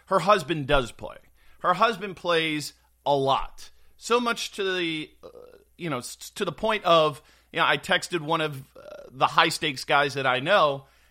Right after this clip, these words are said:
and I said, "Hey, are you familiar with this guy?" And they're like, "Oh, yeah, Tanner, he is, like, a serial donator.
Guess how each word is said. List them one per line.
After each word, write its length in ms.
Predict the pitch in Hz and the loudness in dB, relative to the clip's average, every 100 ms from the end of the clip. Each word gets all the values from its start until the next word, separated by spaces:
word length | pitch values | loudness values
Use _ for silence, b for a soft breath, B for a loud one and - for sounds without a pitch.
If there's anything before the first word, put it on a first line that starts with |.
| b | b
and 80 | 147 | -8
I 40 | |
said, 160 | 139 139 | -6 -2
"Hey, 160 | 196 170 | 0 0
are 60 | |
you 140 | 127 147 | -2 -6
familiar 500 | 135 123 208 226 135 | -6 0 2 2 0
with 200 | 110 - | -4 -8
this 180 | 95 | -12
guy?" 260 | - 95 104 | -8 -6 -4
And 80 | 127 | -4
they're 80 | 123 | -4
like, 140 | 123 | 0
"Oh, 140 | 180 | 0
yeah, 160 | 156 107 | 2 -2
Tanner, 500 | - 165 180 240 247 196 | -4 0 2 2 -2 -8
he 200 | 165 175 | -6 -4
is, 260 | 165 147 156 | -4 -4 -2
like, 180 | 143 - | -2 -2
a 100 | 143 | -6
serial 560 | - 170 175 175 170 147 | -4 -2 0 2 2 6
donator. 480 | 175 226 120 80 | 4 4 -2 -10